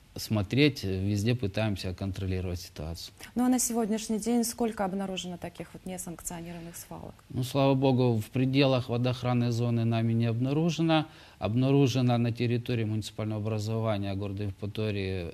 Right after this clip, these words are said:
Speaker 1: э, было обнаружено девять свалок. Э, в ч-, мы работаем в тесном конта-,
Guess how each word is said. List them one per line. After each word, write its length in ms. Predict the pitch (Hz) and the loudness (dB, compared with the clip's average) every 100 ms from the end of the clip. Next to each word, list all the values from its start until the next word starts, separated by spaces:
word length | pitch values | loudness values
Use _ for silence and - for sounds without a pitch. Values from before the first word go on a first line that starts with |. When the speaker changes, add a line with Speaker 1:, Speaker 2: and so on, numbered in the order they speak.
| - | -10
Speaker 1:
э, 400 | 87 95 92 92 107 - - | -8 -6 -6 -6 -8 -12 -6
было 420 | 110 131 120 104 | 0 2 2 0
обнаружено 640 | 98 113 113 104 101 101 | -2 -2 -2 -4 -4 -4
девять 400 | 98 123 135 123 | -2 0 0 0
свалок. 440 | - 123 117 107 90 - | -2 0 2 0 -4 -10
Э, 260 | 98 104 95 | -6 -4 -4
в 380 | 92 - - - | -6 -12 -18 -10
ч-, 120 | - - 120 | -10 -8 -2
мы 180 | 123 120 | 2 2
работаем 460 | 110 113 98 104 | 2 0 -2 -4
в 40 | 104 | -4
тесном 260 | 95 101 | -6 -6
конта-, 520 | 98 101 - 101 98 | -6 -6 -2 -2 -2